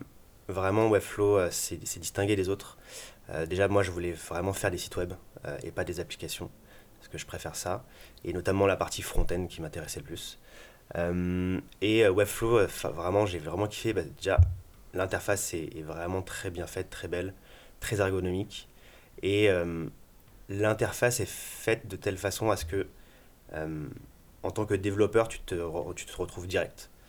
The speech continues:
Ça veut dire que tout ce que je, j'avais l'habitude de taper en ligne de code, je l'ai retrouvé visuellement, euh,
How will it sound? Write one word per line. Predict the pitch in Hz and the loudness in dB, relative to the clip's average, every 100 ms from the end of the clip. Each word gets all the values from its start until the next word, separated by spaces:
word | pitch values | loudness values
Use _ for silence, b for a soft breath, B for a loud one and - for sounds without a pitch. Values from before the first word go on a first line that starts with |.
| b | b
Ça | - 82 | -12 -4
veut | |
dire | 85 92 | -2 -2
que | 90 | -4
tout | 78 - 107 | -10 -6 -2
ce | - | -2
que | - 95 | 0 0
je, | 82 80 76 - | 0 -6 -10 -14
j'avais | - 90 90 | -8 -4 -4
l'habitude | 87 - 95 | -4 -6 -6
de | |
taper | - 95 - 101 95 | -4 -4 0 2 2
en | |
ligne | 82 85 | 2 -4
de | 80 | -4
code, | 95 101 104 - | -2 0 -2 -6
je | 87 | -8
l'ai | 80 | -6
retrouvé | - - 90 87 | -6 -8 -4 -2
visuellement, | 92 87 80 78 85 | -2 -4 -6 -6 -4
euh, | 87 | -4